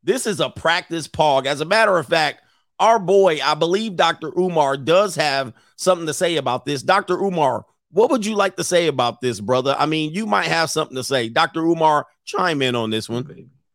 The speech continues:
Speaker 2: Miss Good Coochie. What kind of name is that? Miss Good Coochie. Wait a minute. Was that a snow bunny? Miss Good,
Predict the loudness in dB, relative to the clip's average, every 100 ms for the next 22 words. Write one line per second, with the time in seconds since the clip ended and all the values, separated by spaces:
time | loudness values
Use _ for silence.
0 | _ _ -8 -8 -6 -6 0 6 8 10
1 | 10 8 4 -12 -10 -8 -6 -6 -8 -8
2 | _ _ _ -6 -4 -4 -6 -8 -8 -18
3 | _ _ _ _ _ _ _ -6 -4 -4
4 | -4 -6 -4 -6 -4 0 2 2 -2 -6
5 | -10 -6 -6 -8 -14